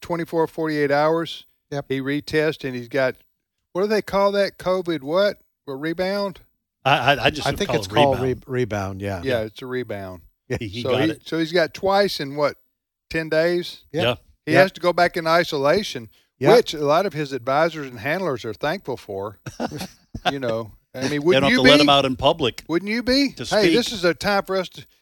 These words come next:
Speaker 1: we're gonna ever take a summer vacation, we need to go now 'cause Biden's back in being a recluse,
Speaker 3: Right.
Speaker 1: right?
Speaker 2: Yeah.
Speaker 1: Back in isolation.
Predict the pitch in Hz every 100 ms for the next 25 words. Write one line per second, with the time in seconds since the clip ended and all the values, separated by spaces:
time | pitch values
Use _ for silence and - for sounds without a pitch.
0 | _ _ - 190 233 220 220 - 214 165
1 | - 202 190 190 175 190 196 - 160 160
2 | 151 160 151 156 170 160 143 127 120 151
3 | 156 135 143 139 - 135 117 - _ _
4 | _ _ - _ _ - 147 135 117 110
5 | - 175 165 - - - 117 113 117 123
6 | 127 120 135 - 135 127 139 - 127 131
7 | 151 - 107